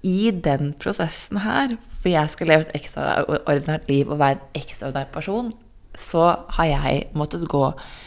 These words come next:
dypt, dypt, dypt inn i meg selv. Og de siste ukene så har jeg jobbet med en skyggeside. Jeg synes det har vært kjempevanskelig å akseptere at jeg har, og integrere.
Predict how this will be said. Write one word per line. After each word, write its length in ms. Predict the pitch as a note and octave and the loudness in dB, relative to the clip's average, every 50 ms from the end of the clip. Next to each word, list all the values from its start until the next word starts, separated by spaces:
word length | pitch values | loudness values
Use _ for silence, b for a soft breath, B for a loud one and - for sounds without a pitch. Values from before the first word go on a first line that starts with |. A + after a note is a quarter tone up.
| B B B | B B B
dypt, 640 | - D#3 D3+ A#3+ D#4 - - - - - - - - - - - | -6 0 4 4 4 4 2 -10 -12 -14 -16 -18 -20 -20 -16 -10
dypt, 540 | - D#3+ E3 G#3+ A3 - - - - - - - - - - | -8 -4 -2 -2 -2 -4 -6 -16 -16 -16 -20 -20 -20 -8 -4
dypt 400 | - F#3 F#3 - - - - - - - - | -2 -2 -2 -4 -8 -10 -10 -12 -14 -8 -4
inn 160 | - C3 B2+ | -2 -2 -2
i 100 | B2+ B2 - - - - | -2 -4 -6 -8 -6 -6
meg 120 | - - | -6 -6
selv. 240 | - - - - - - - - B B B B B B B B B B - | -6 -8 -12 -14 -16 -18 -18 -20 B B B B B B B B B B 0
Og 100 | D#3+ E3 | 2 2
de 80 | F#3 | 2
siste 400 | F#3 - - A3 - - - F#3 | 0 -2 -4 -6 -6 -4 -2 -2
ukene 460 | F#3 E3+ - - - - F3 G3 A#3+ B3 | -2 -2 -2 -4 -4 -2 -2 -2 -2 -4
så 140 | - - - | -6 -4 -2
har 140 | E3+ E3 E3 | 0 0 0
jeg 160 | E3 F3+ F#3+ | 0 0 0
jobbet 400 | F#3+ D3+ C#3 C#3 C#3+ D3+ - - - | 0 -2 -2 -2 -4 -4 -6 -6 -2
med 140 | C#3+ C#3+ | -2 -2
en 100 | D3+ D#3 | -2 -2
skyggeside. 560 | - - D#3+ D3 C#3 C#3 C#3+ B2+ A#2 - G2+ - - | -4 -6 -4 -4 -4 -4 -4 -2 -2 -2 -2 -2 0
Jeg 200 | E3+ D3+ D3 D3+ | 0 0 0 0
synes 140 | - - - | -2 -2 -2
det 60 | C#3+ | -2
har 80 | D3+ | -2
vært 160 | E3 - - - - - - | -2 -4 -10 -18 -20 -20 -18
kjempevanskelig 1400 | - - - - - - - - - A3+ F3+ C#3 B2+ C3 - - - C3 B2 A#2 A#2 A#2+ B2 - - - F3+ A#3 D4+ - B B B B B B B B B B B B - | -16 -14 -12 -10 -10 -10 -6 -2 0 0 2 0 -2 -4 -8 -10 -8 -6 -6 -6 -6 -8 -8 -8 -4 0 0 0 0 -2 B B B B B B B B B B B B 0
å 140 | - D#3+ D#3+ D#3 D#3 - - - - - - - | 2 4 6 6 6 4 2 -6 -14 -8 -4 -2
akseptere 640 | - - - - - C#3 - D#3 C#3+ B2 A#2+ B2+ B2+ | -2 -2 -2 -4 -6 -4 -2 -2 -2 0 0 0 0
at 140 | B2+ B2+ B2+ | 0 0 0
jeg 100 | B2 C3 | 0 2
har, 200 | D3+ G3+ C#4 D#4 - - - - - - - _ _ - - - - - | 2 2 0 -2 -6 -14 -20 -20 -20 -20 -20 _ _ -20 -20 -20 -6 0
og 160 | - D3+ - D3+ | 2 2 4 4
integrere. 680 | C#3+ C#3+ - - C#3+ D3 C#3 A#2+ B2 C3 D#3 G3+ C4 | 2 0 0 0 0 2 2 2 0 0 0 0 -2